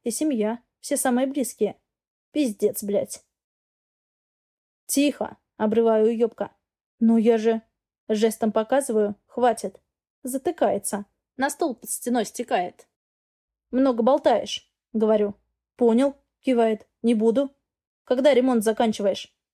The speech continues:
«Еще пару недель потребуется. Отделка ванны, мебель ждем итальянскую.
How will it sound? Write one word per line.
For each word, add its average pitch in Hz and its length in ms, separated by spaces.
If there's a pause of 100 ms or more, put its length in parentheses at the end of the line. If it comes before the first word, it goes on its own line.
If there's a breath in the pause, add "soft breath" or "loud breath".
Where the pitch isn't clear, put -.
(240)
«Еще 262 240
пару 311 220
недель 302 280
потребуется. 208 680 (220)
Отделка 240 420
ванны, 233 480 (240)
мебель 277 360
ждем 262 260
итальянскую. 240 680